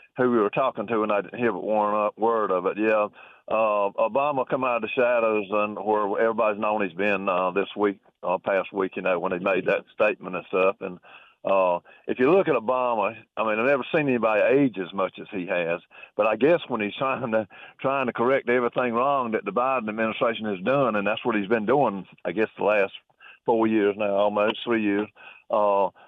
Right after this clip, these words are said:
it's, it's really aging pretty good. I mean, uh, Ob-, uh, Biden's been bad for everybody, even Obama. But, uh, but yeah, you're right, Ken. He's, uh, a lo-, all of our problems go back to the very first week that Obama was elected, uh, back whenever. I forgot about it. It was such a bad time. Uh,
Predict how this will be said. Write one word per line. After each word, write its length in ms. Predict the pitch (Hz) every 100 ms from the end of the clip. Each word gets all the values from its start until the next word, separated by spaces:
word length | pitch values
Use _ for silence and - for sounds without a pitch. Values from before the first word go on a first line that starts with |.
| -
it's, 160 | - -
it's 140 | 113
really 220 | 131 156 135
aging 340 | 170 160 120
pretty 220 | 135 117
good. 280 | 113 156 98
I 180 | 90 101
mean, 200 | 104 101
uh, 140 | 95
Ob-, 180 | 92 98
uh, 300 | 117 - 101
Biden's 320 | 90 160 160
been 140 | 123 113
bad 260 | 135 139
for 100 | 139
everybody, 380 | 170 139 107 98
even 180 | 143 139
Obama. 460 | 139 160 151 85 - - - - -
But, 160 | 127 127
uh, 240 | 113 110 113
but 160 | 120 185
yeah, 120 | 196
you're 180 | 165 160
right, 300 | 139 120 -
Ken. 260 | 110 110
He's, 220 | 113 127 113
uh, 60 |
a 320 | 101 98 -
lo-, 80 | 113
all 220 | 127 156
of 100 | 170
our 160 | 156 135
problems 460 | 170 139 123 110 -
go 100 | 107
back 280 | 107 104 78
to 80 | 104
the 80 | 95
very 240 | 113 107
first 200 | 131 107 120
week 140 | -
that 100 | 95
Obama 300 | 107 110 98
was 120 | 90
elected, 560 | 95 101 98 - 104 90
uh, 280 | 92 90 87 - - _ -
back 300 | 98 98 -
whenever. 360 | 107 101 87 92
I 80 | 95
forgot 260 | 85 98 95
about 300 | 85 90 85
it. 60 |
It 80 | 85
was 80 | 73
such 160 | 110 -
a 40 | 82
bad 340 | 92 92 85
time. 460 | 113 95 92 90 87
Uh, 180 | 82